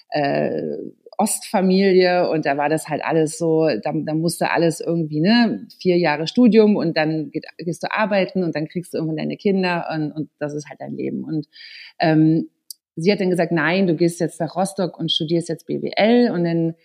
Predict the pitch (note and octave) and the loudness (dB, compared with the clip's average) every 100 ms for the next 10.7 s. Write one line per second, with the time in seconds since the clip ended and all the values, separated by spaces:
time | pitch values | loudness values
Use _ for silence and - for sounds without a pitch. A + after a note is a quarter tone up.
0 | _ _ _ - F3+ F3+ F3 F3 E3+ E3 | _ _ _ -2 0 2 0 0 -2 0
1 | D#3 D#3+ D#3 D3 - G3+ G#3+ G#3+ G3 F3+ | 0 0 0 -2 -4 0 4 4 2 -2
2 | E3+ F3 E3+ - - - E3+ E3 D#3 D#3 | 0 0 -2 -4 -16 -6 -2 0 -2 -6
3 | - D3+ D#3 D3+ - - _ - - F3+ | -8 -4 -2 -2 -6 -12 _ -14 -2 0
4 | F#3 - E3 D#3+ D3+ D3 D#3+ - D#3+ D#3 | 0 -2 -6 -2 -2 -2 -4 -4 -2 -2
5 | D#3 E3+ E3 D#3 E3 D#3+ E3 D#3 D#3+ D#3 | -2 -2 -4 -4 -4 -2 -2 -2 -2 -2
6 | D#3 - - D#3 D3 D3 - - - D#3 | -4 -6 -10 -6 -6 -8 -14 -18 -14 -12
7 | - - D3+ D3+ - C3 - C#3+ C#3 - | -12 -10 -6 -6 -6 -14 -14 -14 -12 -14
8 | - - - - C#3 C3 - C#3+ D3 D#3+ | -14 -14 -12 -10 -8 -10 -6 -6 -4 -2
9 | D3+ - C3 - D3+ - C#3+ E3 D3 D#3 | -4 -4 -6 -6 -10 -16 -6 -4 -2 -4
10 | D3 D3 - D3+ E3 E3+ | -4 -6 -10 -10 -4 -2